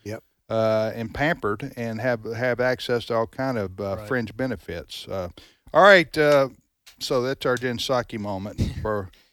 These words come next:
Speaker 2: today.
Speaker 3: This has been your Jen
Speaker 2: Yeah,
Speaker 3: Psaki
Speaker 2: your
Speaker 3: moment.
Speaker 2: Jen Psaki moment brought to you by some treadmill company.
Speaker 3: Yes. Walk on. That's
Speaker 2: Huh?
Speaker 3: our walk on. That's our
Speaker 2: Okay.
Speaker 3: catchphrase.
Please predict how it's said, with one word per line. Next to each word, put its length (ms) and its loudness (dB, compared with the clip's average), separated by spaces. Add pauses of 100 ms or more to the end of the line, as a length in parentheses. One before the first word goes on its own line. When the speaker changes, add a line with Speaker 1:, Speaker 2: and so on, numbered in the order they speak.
(160)
Speaker 2:
today. 160 -6
Speaker 3:
This 80 0
has 120 -2
been 220 -6
your 160 -6
Jen 280 -12
Speaker 2:
Yeah, 120 0
Speaker 3:
Psaki 220 -2
Speaker 2:
your 80 -16
Speaker 3:
moment. 240 -8
Speaker 2:
Jen 180 -6
Psaki 400 -4
moment 300 -8
brought 240 -4
to 100 -18
you 140 -10
by 380 -2 (920)
some 220 -6
treadmill 380 -2
company. 400 -16
Speaker 3:
Yes. 380 -12 (640)
Walk 280 2
on. 340 0 (340)
That's 160 2
Speaker 2:
Huh? 200 4 (120)
Speaker 3:
our 140 -18
walk 300 0
on. 320 -4 (140)
That's 180 -6
our 140 -2
Speaker 2:
Okay. 160 0
Speaker 3:
catchphrase. 340 -6